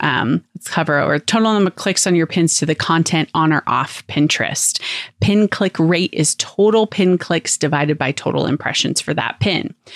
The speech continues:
So again, you can go through here and you can look at what all of these different things mean at any time. But what I like looking at is what's getting engagement.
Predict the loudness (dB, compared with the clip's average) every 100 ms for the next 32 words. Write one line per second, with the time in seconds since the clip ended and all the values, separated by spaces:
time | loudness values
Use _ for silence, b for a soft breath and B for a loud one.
0 | B B B B 0 0 2 -2 -2 -2
1 | 2 2 4 4 4 4 4 6 4 2
2 | 2 4 4 4 4 4 4 4 2 2
3 | 0 0 0 -2 -4 2 4 4 2 2
4 | 2 2 0 0 0 2 2 4 4 4
5 | 4 2 -2 _ 2 4 2 0 -2 -2
6 | -6 B B B B B -2 2 4 4
7 | 4 4 4 2 2 2 2 2 0 2
8 | 4 4 2 -4 -6 0 2 4 2 0
9 | 0 0 2 4 2 4 4 6 4 4
10 | 4 4 4 2 -4